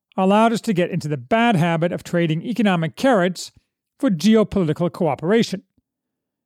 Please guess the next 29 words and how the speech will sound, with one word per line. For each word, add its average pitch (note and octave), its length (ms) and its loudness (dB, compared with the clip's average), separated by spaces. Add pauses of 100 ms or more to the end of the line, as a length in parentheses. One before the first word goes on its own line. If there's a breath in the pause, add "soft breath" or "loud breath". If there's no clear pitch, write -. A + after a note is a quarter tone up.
So - 160 -2
we F#3+ 80 4
voluntarily G3 680 2
engaged D#3 400 -2
in D3 100 -2
unilateral C#3+ 760 -4
free F3+ 280 -4
trade D#3+ 420 -4
early B3 460 2 (420)
and C#4+ 220 2
often - 360 -4 (280)
because F#3 260 0
we E3 100 2
could F#3 140 0
afford B3+ 340 2
to. E3 120 -10 (1400)
And C4 140 0
even E4+ 220 2
though B3 180 6
American G3+ 440 4
economic F3 440 0
superiority G3+ 840 2
long E3 300 2
ago D3 220 -2
disappeared, G#3+ 720 0 (800)
we C4+ 140 2
keep D#4 260 2
doing C3+ 260 0
it, - 140 -20